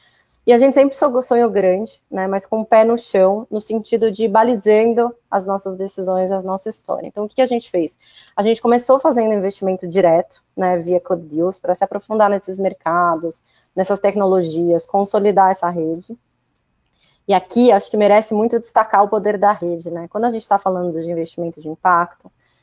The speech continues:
e quando a gente tá falando de um business que pessoas é central, né, seja investidor, empreendedor, co-investidor, é muito importante criar, ah, maneiras de estipular essa governança, né,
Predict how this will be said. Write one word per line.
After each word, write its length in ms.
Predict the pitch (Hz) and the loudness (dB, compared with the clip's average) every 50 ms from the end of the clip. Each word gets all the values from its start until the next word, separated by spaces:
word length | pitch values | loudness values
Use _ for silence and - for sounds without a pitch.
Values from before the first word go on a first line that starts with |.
| _ _ _ _ _ _ _ | _ _ _ _ _ _ _
e 60 | 185 | -2
quando 140 | - 220 226 | 2 2 2
a 40 | 220 | 2
gente 140 | 196 - | 0 0
tá 80 | - 196 | 0 0
falando 340 | - 214 190 190 190 190 170 | 2 2 0 0 0 -2 -2
de 360 | 160 165 170 185 208 220 226 | -4 -8 -6 -2 0 2 2
um 180 | 220 208 202 170 | 2 0 -2 -2
business 400 | 196 196 180 - 185 170 170 - | -2 -4 -2 -4 -4 -6 -6 -8
que 100 | - - | -12 -8
pessoas 720 | - - 185 - - - 202 190 180 180 175 165 160 170 | -6 -4 -6 -6 -2 0 2 4 6 6 4 4 2 0
é 60 | 170 | 0
central, 720 | 170 - - 185 175 175 - - 185 180 175 170 170 165 | -2 0 -2 -2 -4 -2 -2 0 4 4 4 4 2 0
né, 180 | 170 170 170 170 | -2 -4 -4 -4
seja 220 | - 180 170 175 | -6 -8 -8 -6
investidor, 480 | 170 175 170 - 175 165 170 170 170 165 | -6 -8 -8 -10 -6 -2 0 0 0 0
empreendedor, 600 | 160 - 165 170 165 165 156 156 175 170 170 - _ | -2 -6 -8 -6 -4 -4 -2 0 0 0 0 -2 _
co-investidor, 640 | 165 165 160 160 160 - 156 156 175 185 185 180 - - _ _ _ _ _ _ _ _ _ _ _ | -8 -10 -10 -10 -12 -14 -4 0 2 2 2 2 0 -4 _ _ _ _ _ _ _ _ _ _ _
é 40 | 185 | -4
muito 220 | 196 214 233 247 | -2 0 2 4
importante 800 | 269 262 247 262 247 240 247 - 226 220 220 226 - - 233 226 | 4 4 4 4 2 2 2 2 2 2 2 0 -4 -4 -6 -6
criar, 760 | - _ - 233 208 214 208 196 190 190 196 196 202 208 - - | -6 _ -2 0 2 4 4 4 4 4 4 2 2 0 -2 -2
ah, 220 | - 202 196 190 - 202 | -2 0 0 0 -2 0
maneiras 800 | 202 202 196 196 196 196 196 196 202 208 202 202 196 180 175 170 | 0 0 2 2 2 2 2 2 0 2 2 0 0 -2 -6 -10
de 480 | - 180 185 190 190 185 180 185 170 - _ - - _ _ _ _ | -8 -4 -2 0 0 0 0 -2 -2 -6 _ -20 -20 _ _ _ _
estipular 600 | - - - 240 214 - 240 233 214 214 226 294 | -20 -12 -10 -10 -2 2 4 6 6 6 6 4
essa 180 | 302 - 285 | 4 2 0
governança, 760 | 233 226 208 190 202 185 185 170 170 165 175 214 - - - 311 - _ _ | 0 2 0 0 -2 -2 -2 -2 -2 -4 -4 -6 -8 -14 -18 -20 -20 _ _
né, 300 | 190 180 175 180 202 | -6 -4 -4 -4 -6